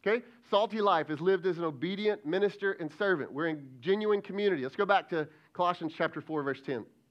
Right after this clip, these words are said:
Here's what Paul writes. He says, "My fellow prisoner, Aristarchus, he sends you his greetings, as does Mark, the cousin of Barnabas." Here we go, okay? My sister-in-law's dog's cousin's aunt, all right? That's, that's, y'all know how that goes.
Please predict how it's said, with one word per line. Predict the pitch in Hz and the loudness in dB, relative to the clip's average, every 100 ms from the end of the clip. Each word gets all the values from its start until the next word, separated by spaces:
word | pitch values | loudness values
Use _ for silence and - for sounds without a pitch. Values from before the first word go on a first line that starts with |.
| _ _ _ _ _ _ _ _ _ _ _ _ _ | _ _ _ _ _ _ _ _ _ _ _ _ _
Here's | 175 | 0
what | 190 175 | 0 0
Paul | 190 196 | 0 4
writes. | 170 175 | 2 2
He | 170 | -2
says, | 180 | -2
"My | 165 151 | 2 2
fellow | 190 208 | 4 4
prisoner, | 226 202 185 208 | 4 2 0 0
Aristarchus, | 175 175 180 180 180 220 214 - | 2 0 2 0 0 -4 -10 -10
he | 185 | -10
sends | 190 196 202 175 | -4 2 2 0
you | 214 | -4
his | 208 147 | -4 -2
greetings, | 147 165 196 233 247 - _ _ _ _ | 0 0 0 -4 -6 -16 _ _ _ _
as | 151 180 | 2 4
does | 180 190 | 2 0
Mark, | 160 165 190 214 170 | 2 4 4 2 -2
the | |
cousin | 135 175 185 196 202 143 | -4 2 2 2 0 -2
of | 127 | 2
Barnabas." | 165 190 202 226 | 4 4 2 -2
Here | 226 170 | 0 0
we | 202 | 4
go, | 220 190 | 6 6
okay? | 165 185 | 4 0
My | 165 160 | -2 -2
sister-in-law's | 202 202 214 196 202 196 | -2 0 0 4 4 4
dog's | 156 170 196 196 - | 4 4 4 0 -2
cousin's | 185 196 208 214 | 2 2 0 -4
aunt, | 156 180 208 180 | -2 2 2 4
all | 143 | 4
right? | 185 143 | 4 2
That's, | 160 147 | -2 0
that's, | 160 196 - _ _ _ _ | -2 -2 -12 _ _ _ _
y'all | - 123 | -6 -4
know | 240 | 0
how | 196 | 0
that | 165 143 | 0 2
goes. | 147 160 | 2 2